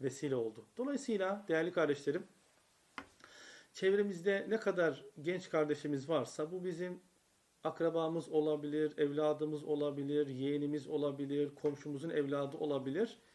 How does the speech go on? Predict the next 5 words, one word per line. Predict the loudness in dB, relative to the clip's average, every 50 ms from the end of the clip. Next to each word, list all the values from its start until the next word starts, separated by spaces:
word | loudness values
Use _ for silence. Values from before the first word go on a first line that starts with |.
| -20 -20 _ _ _
Hepsine | -4 -4 -4 -4 -4 -4 -2 0 0 0 0 -2 -6 -10 _ -2
değerli | 0 0 2 0 0
kardeşlerim | 2 2 2 2 0 0 0 0 2 2 0 0 -2 -8 _ _ _ _ _ _
sahip | -20 -14 -6 -2 0 0 0 0 -4 -8 -8
çıkmamız | -10 -16 -10 -6 -4 -2 -2 -2 -2 -4 -6 -12 -16